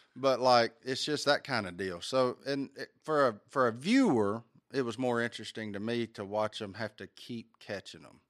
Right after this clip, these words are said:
like, and change with the fish. And you couldn't just go on a early morning shad spawn and catch twenty pounds and call it good for the rest of the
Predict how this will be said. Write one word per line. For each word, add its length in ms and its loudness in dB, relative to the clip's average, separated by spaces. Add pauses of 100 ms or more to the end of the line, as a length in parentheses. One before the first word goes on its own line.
(120)
like, 240 -8 (120)
and 200 -6
change 420 -4
with 220 -4
the 80 -12
fish. 560 -4
And 200 -14 (540)
you 120 -6
couldn't 240 0
just 160 -4
go 280 4
on 180 4
a 160 -2
early 280 2
morning 260 0
shad 340 0
spawn 360 -4
and 100 -10
catch 220 -6
twenty 240 -8
pounds 460 -4
and 100 -12
call 220 0
it 60 -14
good 200 -6
for 120 -12
the 80 -10
rest 280 -10
of 100 -16
the 60 -14